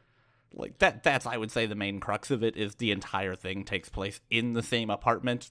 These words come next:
throughout various time periods, and you're kind of going between them,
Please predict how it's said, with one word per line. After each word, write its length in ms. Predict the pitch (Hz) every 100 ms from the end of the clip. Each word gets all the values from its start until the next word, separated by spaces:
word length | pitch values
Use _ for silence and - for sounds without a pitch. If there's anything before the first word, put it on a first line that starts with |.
| -
throughout 420 | 110 98 101 - _ -
various 540 | 117 101 104 101 92 -
time 340 | - 135 127
periods, 460 | 113 123 117 113 104
and 100 | 104
you're 100 | 98
kind 220 | 110 98
of 140 | 107
going 320 | 107 98 101
between 460 | 90 - - 113 101
them, 300 | 101 98 95